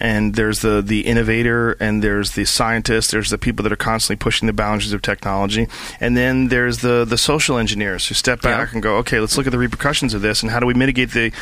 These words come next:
Speaker 1: the negative aspects of it? How do we figure out how to integrate these ideas into society and use them to enhance society, and what is being done to sort of manage that, and what is being done to,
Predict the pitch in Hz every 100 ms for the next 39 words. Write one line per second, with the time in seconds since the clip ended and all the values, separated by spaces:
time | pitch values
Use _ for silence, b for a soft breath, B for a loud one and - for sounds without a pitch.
0 | B B - 113 123 123 120 143 - 87
1 | - 80 73 67 120 120 123 - 120 113
2 | 113 107 107 104 117 110 101 - B B
3 | - 135 135 127 123 123 113 117 110 120
4 | 120 - 123 120 - - - 110 107 104
5 | 107 - 113 113 117 123 110 107 104 -
6 | 104 92 127 131 - - 117 113 117 110
7 | B B B 113 110 127 139 123 123 120
8 | 110 113 113 110 107 - 104 - 110 104
9 | 101 98 104 101 95 98 90 85 - 98
10 | 120 120 - 110 104 107 104 101 - 98